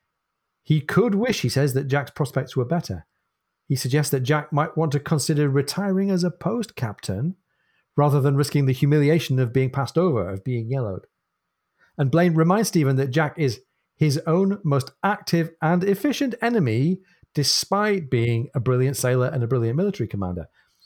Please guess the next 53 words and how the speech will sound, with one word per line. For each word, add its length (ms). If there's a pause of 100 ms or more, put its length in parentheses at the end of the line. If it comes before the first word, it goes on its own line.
(920)
He 160
reminds 360
Stephen 200
here 100
that 120
Jack 220
rarely 480
says 340
anything 380
in 80
favour 460
of 80
the 60
ministry 340
when 140
he 60
stands 260
up 100
in 80
Parliament. 540 (340)
His 160
vote 320
is 100
by 280
no 180
means 220
sure 480
in 120
support 300
of 80
the 60
government. 420 (500)
He 120
notes 240
that 160
the 100
legal 320
people 260
at 80
the 120
Admiralty 720 (360)
take 260
a 160 (120)
different 420
view 380 (300)
of 120
defending 440
him 160
in 100
his 100
present 260
legal 240
difficulties, 640